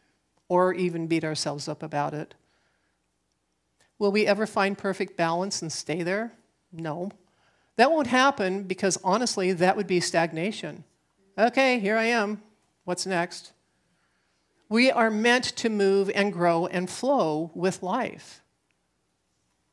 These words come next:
Now, your active relationship with the Christ presence is really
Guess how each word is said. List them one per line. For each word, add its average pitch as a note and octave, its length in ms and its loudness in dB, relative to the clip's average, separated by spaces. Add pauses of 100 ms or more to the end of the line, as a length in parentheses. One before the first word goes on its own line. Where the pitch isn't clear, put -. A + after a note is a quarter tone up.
(300)
Now, - 80 0
your B3+ 360 2
active A3+ 420 2
relationship F#3+ 880 -2
with - 360 -8
the F3 100 -2
Christ G#3 540 0
presence F3+ 540 -4 (320)
is F3+ 220 -2
really F#3 640 0